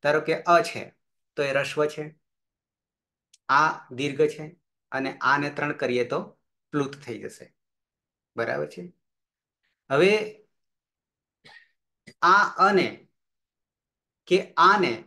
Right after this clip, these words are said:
કે પ્લુતને, એ ત્રણે ત્રણને ઉદાત્ત, અનુદાત્ત, સ્વરિત. રસ્વ અ ઉદાત્ત, રસ્વ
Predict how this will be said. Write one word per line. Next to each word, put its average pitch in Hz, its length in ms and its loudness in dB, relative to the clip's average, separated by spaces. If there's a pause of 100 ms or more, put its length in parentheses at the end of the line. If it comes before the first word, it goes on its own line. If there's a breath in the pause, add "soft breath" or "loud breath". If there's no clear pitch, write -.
(800)
કે 170 100 4 (640)
પ્લુતને, 220 480 0 (1040)
એ 190 60 6 (160)
ત્રણે 202 280 4
ત્રણને 143 440 -2 (520)
ઉદાત્ત, 143 600 -4 (800)
અનુદાત્ત, 156 680 0 (500)
સ્વરિત. - 460 -6 (720)
રસ્વ 175 540 2 (360)
અ 190 160 6 (1400)
ઉદાત્ત, 151 540 -2 (800)
રસ્વ 170 500 -2